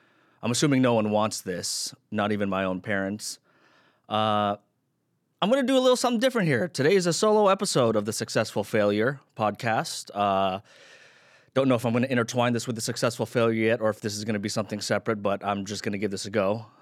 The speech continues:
Uh, yeah, I don't know. Kinda weird to do this solo stuff,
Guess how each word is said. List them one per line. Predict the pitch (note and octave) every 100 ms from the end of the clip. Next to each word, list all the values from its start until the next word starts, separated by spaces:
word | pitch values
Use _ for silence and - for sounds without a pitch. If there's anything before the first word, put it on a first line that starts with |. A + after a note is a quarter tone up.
| -
Uh, | G2+ F#2+ F#2+ G2 G2 F#2+ - _ _ _ _ - - _ _ _ _ _
yeah, | C#3 G#3+
I |
don't | G#3
know. | G3+ B3 - - - _ _ _ _ _
Kinda | - G#3
weird | G3+ A3+ D3
to |
do | C3
this | C#3 B2+
solo | - D#3+ C#3 A#2 C#3+ _
stuff, | - - A#2+ C3